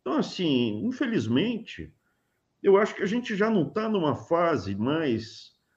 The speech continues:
de discutir a normalidade. O Arthur que estaria aqui, o, o Salles também é advogado, então entendo, mas pra mim, eu como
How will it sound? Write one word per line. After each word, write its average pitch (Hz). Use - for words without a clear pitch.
de 151
discutir 180
a 165
normalidade. 139
O 135
Arthur 143
que -
estaria 120
aqui, 95
o, 95
o 113
Salles 147
também 139
é 135
advogado, 117
então 101
entendo, 123
mas 127
pra 190
mim, 208
eu 233
como 214